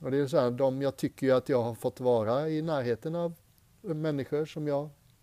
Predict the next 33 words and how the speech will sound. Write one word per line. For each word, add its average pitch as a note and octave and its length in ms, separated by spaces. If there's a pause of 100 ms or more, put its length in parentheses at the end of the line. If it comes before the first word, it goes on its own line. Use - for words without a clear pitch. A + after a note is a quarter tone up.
(300)
tycker D3+ 300
är D3+ 140
rätt D3 180
upplysta. C#3 580 (1080)
Och C3 100
jag C#3 140
liksom C#3+ 320
sådär C#3+ 260
lite, B2 300 (500)
du E3+ 100
vet D3 180
som D3 160
man C#3+ 140
gör, C3 320
om D3+ 100
jag D#3 120
bara D#3 220
på - 160
mitt C#3 180
eget A#2+ 320
sätt - 320
helt B2 220
förutsättningslöst B2 1040
ska - 180
försöka C3 440
att A#2+ 140
känna B2 240
efter, A2+ 340 (360)
vad F3+ 220
är E3+ 100
det C3+ 80
de C3+ 280
delar A#2 640